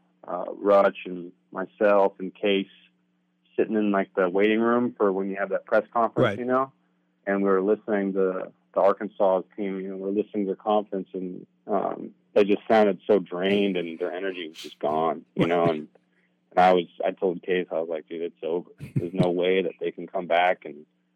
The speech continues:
Speaker 1: you know, just look how they feel. Look how they're talking, look at their body language," you know, and, uh, evidently that, that's what it was the next day.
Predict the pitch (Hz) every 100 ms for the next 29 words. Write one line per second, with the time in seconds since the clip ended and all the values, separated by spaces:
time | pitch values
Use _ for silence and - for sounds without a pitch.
0 | _ _ _ 95 87 87 104 - 98 80
1 | - 87 101 101 - _ - 95 107 90
2 | 87 98 98 92 92 107 107 95 78 90
3 | 107 90 76 _ _ _ 98 90 92 -
4 | _ _ - 85 - - 50 - _ _
5 | _ _ _ _ _ _ _ 104 104 107
6 | 107 101 98 104 101 - 104 98 101 95
7 | 95 92 - 110 104